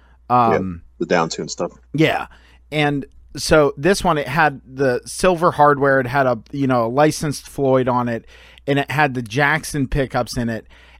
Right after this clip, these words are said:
Speaker 2: And I thought I was an absolute rock star. Well, as I started learning more about gear, I realized Metallica was using E M Gs. And so
Speaker 1: Yeah.
Speaker 2: for, I think it was Christmas or my birthday one year,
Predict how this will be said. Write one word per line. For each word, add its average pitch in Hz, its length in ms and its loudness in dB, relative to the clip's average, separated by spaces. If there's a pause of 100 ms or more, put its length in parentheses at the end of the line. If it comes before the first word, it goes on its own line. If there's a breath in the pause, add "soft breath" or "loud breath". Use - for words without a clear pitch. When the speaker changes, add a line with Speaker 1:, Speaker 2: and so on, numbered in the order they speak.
Speaker 2:
And 139 240 -2
I 147 180 4
thought 143 280 4
I 131 80 4
was 120 340 -6
an 120 160 -10
absolute 135 420 -2
rock 117 280 0
star. 101 240 -4
Well, 123 280 -2
as 139 200 -4
I 175 200 4
started 160 400 0
learning 139 300 0
more 131 160 2
about 117 300 -2
gear, 123 540 -2
I 123 100 -2
realized 113 800 0
Metallica 127 720 0
was 113 180 -8
using 113 480 -4
E 113 140 -4
M 101 160 -6
Gs. 123 560 -8 (1080 soft breath)
And 139 260 0
so 135 460 6
Speaker 1:
Yeah. 95 180 0 (140)
Speaker 2:
for, 143 600 6
I 135 120 -2
think 151 260 -6
it 165 80 -8
was 156 200 -4
Christmas - 960 -2
or 151 160 2
my 131 160 2
birthday 101 920 -4 (220)
one 123 320 -2
year, 85 380 -8